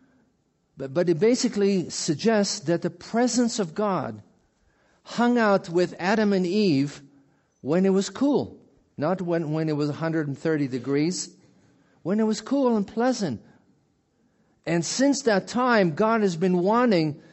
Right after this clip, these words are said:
to restore that relationship with mankind. He's been working relentlessly to bring about that restoration.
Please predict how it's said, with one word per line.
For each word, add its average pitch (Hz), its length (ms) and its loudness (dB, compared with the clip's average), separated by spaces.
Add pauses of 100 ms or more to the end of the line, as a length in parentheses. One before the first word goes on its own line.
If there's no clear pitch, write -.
(140)
to 180 120 0
restore 214 560 2
that 190 220 2
relationship 175 800 0
with 170 100 -4
mankind. 180 760 -6 (600)
He's 196 220 -2
been 180 300 2
working 214 640 2 (840)
relentlessly 220 1400 4 (480)
to 143 100 -2
bring 208 320 4
about 165 540 2 (1120)
that 160 220 -4
restoration. 151 840 -4